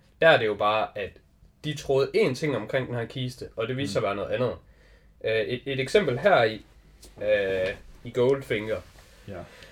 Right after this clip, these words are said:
Speaker 1: Der er en scene, hvor at, øh, James Bond, han er spærret inde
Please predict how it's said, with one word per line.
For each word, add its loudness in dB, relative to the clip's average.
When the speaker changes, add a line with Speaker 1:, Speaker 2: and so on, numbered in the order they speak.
Speaker 1:
Der 10
er 10
en 4
scene, 2
hvor 10
at, 2
øh, 2
James -4
Bond, 6
han 2
er 4
spærret 2
inde -8